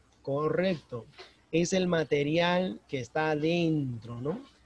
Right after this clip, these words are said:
Que está en la parte interna de la Tierra, que no ha salido, ¿no? Ya una vez que sale este material ya se la-, se llama lava. Pero nosotros vamos a estudiar lo que es el magmatismo.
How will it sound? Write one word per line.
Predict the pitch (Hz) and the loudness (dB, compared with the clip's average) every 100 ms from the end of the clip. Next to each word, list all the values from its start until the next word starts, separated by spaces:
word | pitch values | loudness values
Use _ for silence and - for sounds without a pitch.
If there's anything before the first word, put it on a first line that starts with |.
| _ - | _ -8
Que | 135 | -4
está | - | 0
en | 160 | 2
la | 160 135 | 2 0
parte | 160 160 - | -2 -2 -2
interna | 151 139 131 175 175 156 139 | -2 -2 0 2 2 2 -2
de | 127 | -2
la | 120 117 | -4 -6
Tierra, | 156 160 156 139 120 | 0 4 4 4 -4
que | - 139 | -6 -2
no | 147 160 | 2 2
ha | |
salido, | 160 147 139 165 147 120 | 0 -2 -2 0 0 -2
¿no? | 127 180 - _ _ - | -10 -12 -14 _ _ -12
Ya | 131 139 165 180 180 | -2 0 2 2 2
una | 156 143 165 170 | 0 0 0 2
vez | 170 175 | 0 0
que | 151 | 0
sale | 170 170 | 0 0
este | 165 170 | 0 0
material | 160 151 156 156 | 2 2 2 2
ya | 151 | 0
se | 135 | -2
la-, | 127 135 - | -4 -6 -8
se | - 131 | -10 -6
llama | 127 139 135 | -2 -2 -2
lava. | 127 123 113 - - - _ | -4 -6 -8 -14 -18 -20 _
Pero | - 247 233 214 254 - - | 6 8 8 6 4 -4 -4
nosotros | 151 151 233 247 220 196 | 0 4 6 6 6 4
vamos | 190 202 202 | 4 2 0
a | 185 | -2
estudiar | - 147 170 185 185 | -2 0 2 2 2
lo | 165 | 2
que | 160 | 2
es | 170 180 | -2 0
el | 170 | -2
magmatismo. | 156 127 131 120 117 - 196 151 127 113 | 0 -2 -4 -6 -6 -2 -2 -2 -6 -10